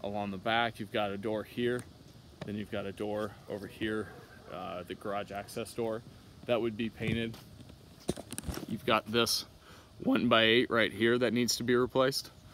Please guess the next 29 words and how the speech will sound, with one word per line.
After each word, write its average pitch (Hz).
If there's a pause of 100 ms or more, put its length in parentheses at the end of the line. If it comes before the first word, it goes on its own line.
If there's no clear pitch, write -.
(500)
about 98 (580)
five, 110 (200)
five 113
foot 113
or 110
so 107 (1000)
that 104
needs 101
to -
be 104
replaced, 147 (160)
and 120
then 117 (800)
caulking 117
around 104
doors, 120 (880)
the 107
door 107
frames, 110
all 110
of 101
that 107
would 107
be 107
part 113
of 104 (440)
our 107
painting 110
process. 113